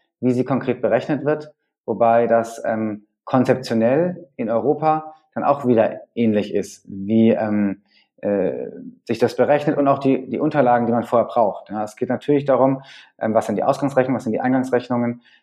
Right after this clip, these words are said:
was lässt sich steuerlich abziehen, ähm, da sind auch Lenkungswirkungen drin. Ähm, und so schaffen wir es eigentlich mit der Plattform, die alles abbildet, plus dann diesen,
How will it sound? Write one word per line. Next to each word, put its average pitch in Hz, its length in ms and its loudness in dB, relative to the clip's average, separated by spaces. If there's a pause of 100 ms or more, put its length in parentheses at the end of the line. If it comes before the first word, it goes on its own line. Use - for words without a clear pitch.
was 113 180 0
lässt 113 160 0
sich 117 80 -10
steuerlich 113 340 0
abziehen, 135 600 0 (300)
ähm, 113 500 2
da 110 100 2
sind 113 120 -4
auch 101 60 -6
Lenkungswirkungen 127 600 0
drin. 123 300 -2 (400)
Ähm, 117 200 2
und 123 140 2
so 135 300 2 (180)
schaffen 151 360 0
wir 165 80 4
es 156 120 -2
eigentlich 139 400 0
mit 127 180 -2
der 107 340 2 (340)
Plattform, 185 800 0 (760)
die 135 120 2
alles 139 200 2
abbildet, 170 600 0
plus 156 280 0
dann 135 220 4
diesen, 120 520 0